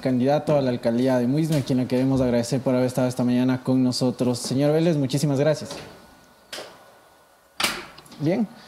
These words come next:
pudieron ustedes escuchar al señor Vélez, eh, en esto que ha sido de conocimiento público. Vamos a ir a la parte final del programa del día de hoy, eh, y por supuesto recordarles que,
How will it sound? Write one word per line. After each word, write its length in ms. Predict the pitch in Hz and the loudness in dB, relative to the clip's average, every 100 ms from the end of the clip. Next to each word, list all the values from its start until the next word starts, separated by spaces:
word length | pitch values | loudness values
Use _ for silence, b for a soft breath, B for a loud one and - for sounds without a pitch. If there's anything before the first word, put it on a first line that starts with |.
| B | B
pudieron 300 | - 151 156 | 2 4 4
ustedes 280 | 147 147 156 | 2 2 2
escuchar 460 | 147 - 139 165 156 | 2 -2 0 2 4
al 120 | 151 | 2
señor 300 | 147 143 139 | 0 0 0
Vélez, 480 | 156 185 180 175 - | 0 2 2 0 -4
eh, 280 | 127 120 117 | -4 -2 0
en 100 | 120 | 0
esto 440 | 131 127 143 127 117 | 0 0 0 0 0
que 220 | 127 127 | 0 0
ha 60 | 120 | 0
sido 320 | - 127 123 | 0 0 0
de 140 | 123 | 0
conocimiento 540 | - 127 123 127 120 123 | 0 -2 -2 -2 -2 -2
público. 420 | 127 117 110 123 | -2 -2 -2 0
Vamos 400 | 135 185 190 - B B B B | 2 4 2 0 B B B B
a 160 | - 143 | 0 4
ir 160 | 175 | 6
a 60 | 180 | 6
la 160 | 170 - | 4 4
parte 280 | 196 196 196 | 4 4 2
final 360 | 180 170 185 | 4 4 4
del 140 | 180 160 | 4 2
programa 540 | 147 147 165 175 170 | 2 4 4 4 4
del 200 | 147 135 | 4 2
día 240 | 156 165 | 4 4
de 140 | 143 131 | 4 4
hoy, 180 | 160 180 B B B | 2 0 B B B
eh, 440 | - 120 120 120 117 | -4 0 0 0 -2
y 40 | |
por 160 | 107 123 | -2 -2
supuesto 540 | 110 120 196 190 180 165 B - | -2 0 0 2 0 -2 B -2
recordarles 680 | 143 - 143 170 180 175 | 0 2 4 4 4 2
que, 300 | - 196 202 | 2 2 2